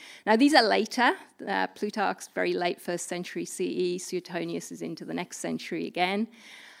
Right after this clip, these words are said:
Um, apart from that, we've got Dio Cassius's History,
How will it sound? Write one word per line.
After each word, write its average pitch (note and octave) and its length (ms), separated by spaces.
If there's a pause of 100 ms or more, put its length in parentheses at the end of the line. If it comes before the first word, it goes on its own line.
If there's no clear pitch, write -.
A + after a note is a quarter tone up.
(140)
Um, F#3+ 280
apart - 480
from A#3+ 260
that, A3 380 (300)
we've G#3 100
got - 200
Dio G#3+ 280
Cassius's G3+ 600
History, B3 580